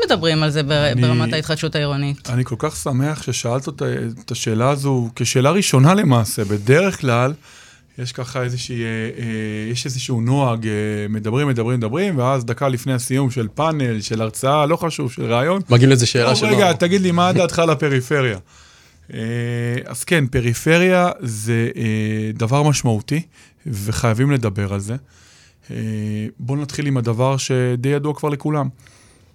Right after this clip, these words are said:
Speaker 2: הפריפריה שלנו במדינת ישראל ברובה, וזה לא חשוב עכשיו אם היא חברתית או שהיא גיאוגרפית, אה,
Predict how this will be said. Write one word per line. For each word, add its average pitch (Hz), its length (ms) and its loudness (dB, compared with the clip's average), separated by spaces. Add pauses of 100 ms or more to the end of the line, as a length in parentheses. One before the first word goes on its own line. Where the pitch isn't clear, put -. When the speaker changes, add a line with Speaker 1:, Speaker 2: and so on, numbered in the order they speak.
(140)
Speaker 2:
הפריפריה 127 760 0
שלנו 139 340 2
במדינת 117 380 0
ישראל 127 400 0
ברובה, 110 440 -2
וזה 117 180 -2
לא 143 80 0
חשוב 135 300 -2
עכשיו 127 260 2
אם 120 80 6
היא 110 80 0
חברתית 113 680 0
או 127 80 2
שהיא 113 260 0
גיאוגרפית, 110 800 0 (560)
אה, 110 580 0